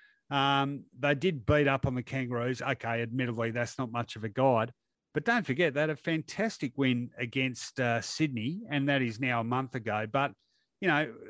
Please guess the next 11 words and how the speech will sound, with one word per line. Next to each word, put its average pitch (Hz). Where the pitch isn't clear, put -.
they 196
are 240
a 240
side 180
that's 156
capable 151
of 117
flicking 143
a 123
switch -
and 123